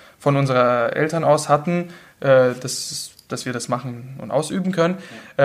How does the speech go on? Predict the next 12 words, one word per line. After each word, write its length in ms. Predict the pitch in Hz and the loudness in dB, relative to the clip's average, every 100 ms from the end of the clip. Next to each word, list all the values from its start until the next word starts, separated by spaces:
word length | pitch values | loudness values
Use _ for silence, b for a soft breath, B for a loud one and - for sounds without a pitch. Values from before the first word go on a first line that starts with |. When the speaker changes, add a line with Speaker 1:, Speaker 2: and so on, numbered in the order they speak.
| 139 | 6
Speaker 1:
Äh, 80 | 123 | 6
es 200 | 127 - | 0 0
geht 180 | 160 | 0
nicht 160 | 175 165 | 2 2
bei 80 | 147 | 2
jedem 300 | 139 170 214 | 4 2 2
so 100 | 202 | 2
leicht, 300 | 196 208 202 | 2 2 2
aber 140 | 139 | 0
es 120 | 131 | 0
gibt 200 | - 147 | -4 -4
auch 160 | 135 - | -4 -4